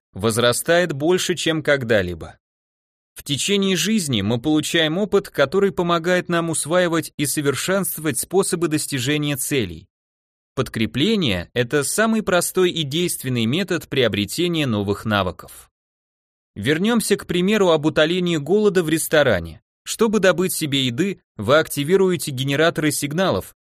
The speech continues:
которые воспроизводят образ ресторана на углу, побуждают вас сесть на велосипед и крутить педали. Это шаблон мотивации, мыслей и действий, который приводит вас в ресторан.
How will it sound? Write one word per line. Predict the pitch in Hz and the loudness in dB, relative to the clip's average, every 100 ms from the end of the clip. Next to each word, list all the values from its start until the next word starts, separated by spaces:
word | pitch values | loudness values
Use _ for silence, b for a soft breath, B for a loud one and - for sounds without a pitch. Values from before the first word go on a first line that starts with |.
| _ | _
которые | 143 139 170 165 156 | 0 4 4 4 2
воспроизводят | 160 - 160 160 135 170 160 147 | 0 -2 0 0 0 0 0 0
образ | 165 151 143 - | 0 0 -2 -2
ресторана | 139 - 151 165 160 156 | -4 2 2 4 0 0
на | 160 | -2
углу, | 165 135 101 80 _ _ _ | -2 -4 -4 -6 _ _ _
побуждают | 156 156 160 117 139 135 110 | 0 2 2 4 4 4 2
вас | 127 123 | 0 0
сесть | - 139 - | 0 -4 -2
на | 127 | -2
велосипед | 113 107 107 127 139 202 - _ - | 0 -2 -2 -4 0 -2 -2 _ -6
и | 135 | -2
крутить | 170 165 226 - | -2 0 -2 -4
педали. | 208 156 123 82 73 - _ _ _ _ _ _ _ _ - | -6 0 0 -2 -8 -20 _ _ _ _ _ _ _ _ -4
Это | 135 143 | -2 0
шаблон | 151 160 147 175 170 | 2 2 2 0 0
мотивации, | 170 180 175 202 - - 185 | -2 -2 2 2 0 -4 -2
мыслей | 165 170 185 175 170 | 0 0 -2 -2 -4
и | 160 | -4
действий, | 143 196 196 - 107 92 | -4 -2 -2 -4 -6 -2
который | 120 147 185 180 | -2 0 2 2
приводит | 156 156 160 180 170 | 2 0 2 0 0
вас | 139 135 - | 0 0 -2
в | |
ресторан. | 131 - 120 101 80 | -6 0 0 0 -4